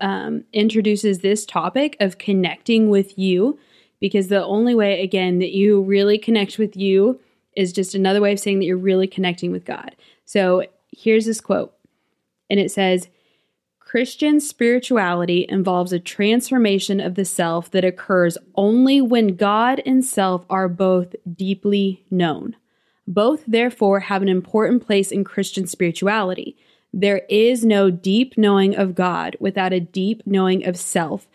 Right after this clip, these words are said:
and no deep knowing of self without a deep knowing of God." And I think sometimes, um, like, I know we can get into this place of where we're just gonna,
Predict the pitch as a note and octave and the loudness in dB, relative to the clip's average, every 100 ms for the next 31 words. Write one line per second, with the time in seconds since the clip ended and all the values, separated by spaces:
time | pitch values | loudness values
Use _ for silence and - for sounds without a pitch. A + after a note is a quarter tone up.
0 | - _ - F#3+ F#3+ F3+ F#3 G#3+ B3 A3+ | -20 _ 0 2 4 2 2 0 2 2
1 | G#3 G3+ G3 F#3 - F3 E3 - F#3 F3+ | 2 2 -2 -6 -4 -2 -2 -6 -2 0
2 | F3 E3 F3+ F#3 - F3 E3+ D#3+ D#3 - | -2 0 -2 -2 -4 -2 0 -2 -6 -12
3 | _ - E3+ E3 - - - _ _ _ | _ -8 -6 -4 -6 -10 -20 _ _ _
4 | _ _ _ _ _ _ - G#3 G3 - | _ _ _ _ _ _ -4 0 0 -2
5 | G3 - G#3+ B3+ - - G3+ A#3+ - F#3+ | -6 0 2 2 0 0 0 0 0 0
6 | F#3 F3+ F3+ - _ - F3+ F#3 D2 A#3 | 2 0 -2 -10 _ -8 -4 -4 -4 -6
7 | G3+ _ _ _ _ _ _ _ - F#3 | -8 _ _ _ _ _ _ _ -4 -4
8 | - F#3+ G3 G3 G#3 A3+ B3 G3 G3 G3+ | -2 0 2 2 2 2 2 2 0 -2
9 | F#3+ F3+ F3 - - F3 F3 - F3+ F3 | -4 -6 -8 -8 -2 -2 -2 -6 -4 -2
10 | F3 F3+ F3+ F3+ F3 F#3+ G#3 G#3 A3+ - | -2 -4 -2 0 0 0 0 0 0 0
11 | G3+ F#3+ F3+ | 0 2 0